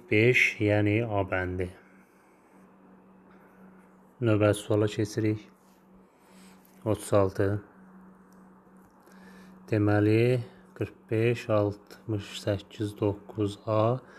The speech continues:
Bu altı rəqəmli altıya bölünür. Altıya bölünməsi üçün nə olmalıdır? İkiyə və üçə. İkiyə bölünməsi üçün sonu sıfır cüt olmalıdır. Yəni A nağdı sıfır,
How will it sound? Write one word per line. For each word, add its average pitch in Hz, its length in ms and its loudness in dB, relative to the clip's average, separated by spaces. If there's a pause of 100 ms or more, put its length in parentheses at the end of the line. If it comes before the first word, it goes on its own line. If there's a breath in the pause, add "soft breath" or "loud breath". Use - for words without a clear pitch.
(300 loud breath)
Bu 143 60 4
altı 123 340 6
rəqəmli 113 460 0
altıya 107 480 0
bölünür. 95 420 -4 (440 loud breath)
Altıya 127 380 4
bölünməsi 117 560 0
üçün 107 160 -2
nə 107 140 2
olmalıdır? 98 400 -2
İkiyə 123 420 2
və 123 120 4 (600 loud breath)
üçə. - 260 -2 (300 loud breath)
İkiyə 139 340 4
bölünməsi 120 460 2
üçün 110 140 -4
sonu 120 200 0
sıfır 117 380 -4
cüt 104 240 -4
olmalıdır. 95 460 0
Yəni 110 180 0
A 113 280 4
nağdı 101 320 0
sıfır, 117 600 0